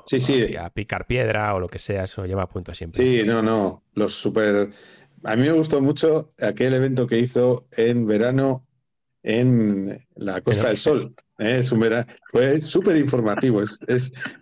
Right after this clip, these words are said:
Speaker 1: Joder, vi una de reseñas. No se puede tener la cara más, más dura, ¿eh?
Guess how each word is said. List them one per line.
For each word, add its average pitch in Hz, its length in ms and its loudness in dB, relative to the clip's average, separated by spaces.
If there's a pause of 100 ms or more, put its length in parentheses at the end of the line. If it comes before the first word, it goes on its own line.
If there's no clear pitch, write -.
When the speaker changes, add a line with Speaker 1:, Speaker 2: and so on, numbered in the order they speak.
Speaker 1:
Joder, 127 200 2
vi 139 80 4
una 185 200 4
de 151 120 4
reseñas. 156 720 2 (640)
No 143 100 2
se 185 160 2
puede 160 200 4
tener 151 220 2
la 139 160 4
cara 151 220 2
más, 131 220 2 (160)
más 123 260 2
dura, 147 380 4
¿eh? 190 200 2